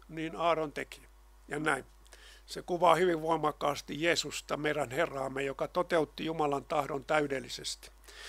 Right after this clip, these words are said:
Mutta sitten kerrotaan tämän jälkeen, Mooses ja Aaron menee ilmestysmajaan, kunnia Jumalalle. Sinne he menevät, kunnia Jumalalle. He tulevat takaisin sieltä Jumalan edestä ja läsnäolosta sillä tavalla.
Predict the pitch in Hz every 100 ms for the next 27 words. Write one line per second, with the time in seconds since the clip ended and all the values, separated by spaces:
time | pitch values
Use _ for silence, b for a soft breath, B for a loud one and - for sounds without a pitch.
0 | B - 185 220 - 262 - 262 214 254
1 | 233 226 226 202 180 220 214 196 185 185
2 | 170 156 160 160 147 - B B 160 226
3 | 220 - 196 - 190 190 196 185 185 165
4 | 170 165 165 214 208 196 - 190 175 175
5 | 180 170 147 143 135 - 175 175 165 170
6 | 170 151 147 143 139 135 135 - - -
7 | - b b b - 233 220 208 202 196
8 | 190 175 139 135 - - - - 170 160
9 | 165 165 147 139 135 - - - - -
10 | B B B B - 175 214 208 208 226
11 | 240 208 226 - 226 214 196 202 226 214
12 | 208 214 190 - 185 185 196 190 196 190
13 | 190 185 - - - 190 180 170 175 151
14 | 143 139